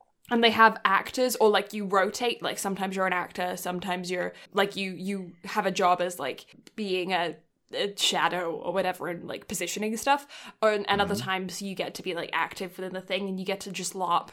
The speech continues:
Speaker 1: for, like, a whole week in this village that is secluded from everything. They have one in L A. I'm fairly certain they have one out here in Canada as well that I've wanted to go to for a long time, where you get to go and, like,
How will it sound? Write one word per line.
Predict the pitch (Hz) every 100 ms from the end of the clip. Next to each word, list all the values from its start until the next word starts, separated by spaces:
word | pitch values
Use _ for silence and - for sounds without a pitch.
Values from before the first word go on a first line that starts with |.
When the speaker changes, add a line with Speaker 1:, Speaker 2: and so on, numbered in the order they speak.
| -
Speaker 1:
for, | -
like, | 208 185
a | 180
whole | 180 160
week | 180 - - - - - -
in | 208 208
this | 196 - - _
village | 220 190 196 185 185 -
that | 208 202
is | 196
secluded | - 202 - 196 190
from | - 196
everything. | 190 190 190
They | 202
have | 214
one | 202 196
in | 185
L | 185 185
A. | 185 180 180
I'm | 190 196 190
fairly | - 226 208
certain | 202 208 190
they | 180
have | 190 185
one | 190 185 185 - - -
out | 214
here | 220 220
in | 196
Canada | 196 190 185 190
as | 185
well | 185 175 180
that | 185
I've | 190 185
wanted | 202 254 247
to |
go | - 185
to | 190
for | 180 180
a |
long | 180 175
time, | 170 170 175 - _ _ _
where | 202 190
you | 185
get | 185 -
to |
go | 196 180
and, | 180 180
like, | 208 -